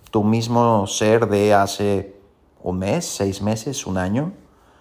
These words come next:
Y sea bueno o malo el resultado que veas,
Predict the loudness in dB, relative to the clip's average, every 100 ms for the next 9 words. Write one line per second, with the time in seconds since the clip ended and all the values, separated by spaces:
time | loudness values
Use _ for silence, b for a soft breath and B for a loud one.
0 | b b b b b _ _ _ _ _
1 | _ 0 0 4 4 4 2 2 2 4
2 | 2 4 4 4 2 0 -4 -6 -2 0
3 | 0 0 -2 0 0 -4 -14 _